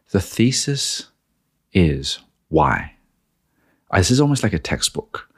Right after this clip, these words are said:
I think there will be papers written about him. There'll be many articles written about him. And I'm putting my stake in the ground to say this is almost like an audio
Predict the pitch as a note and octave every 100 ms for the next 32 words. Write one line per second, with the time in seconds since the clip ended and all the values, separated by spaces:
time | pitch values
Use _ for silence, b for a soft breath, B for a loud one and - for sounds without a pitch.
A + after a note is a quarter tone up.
0 | B B B B B _ - E2+ G2 F2+
1 | F2+ E2+ F2 - F2+ F#2+ F#2 F2+ F2+ F2+
2 | E2 D#2+ D#2+ D#2 D#2+ E2 E2 D#2 E2+ F2+
3 | F2 F2 E2 D#2 D#2 D#2 D#2 D#2 B B
4 | B - E2 D2 D#2 D#2+ E2 D#2+ - -
5 | E2+ E2 F2 D#2+ D2+ D#2 D#2 D2+ D2 D2
6 | D2 C#2+ C#2+ D#2 D#2 D#2 D#2 D2+ - D2+
7 | E2 E2+ F2 F2+ E2+